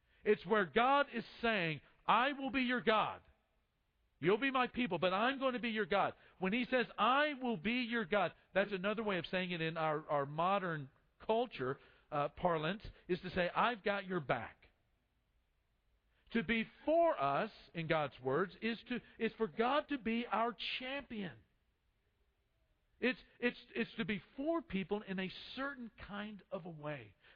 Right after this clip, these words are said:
That's why in, in Revelation chapter twenty-one and verse seven, in this context of, of strife and of struggle and of contention with the world, it, it's God who is with his people and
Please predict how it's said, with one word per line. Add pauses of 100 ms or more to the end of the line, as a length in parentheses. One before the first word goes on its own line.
That's
why
in,
in (100)
Revelation
chapter
twenty-one
and
verse
seven, (260)
in
this (160)
context
of,
of (140)
strife (100)
and
of (140)
struggle (180)
and
of
contention
with
the
world, (200)
it,
it's (240)
God (380)
who
is (180)
with (100)
his (180)
people (180)
and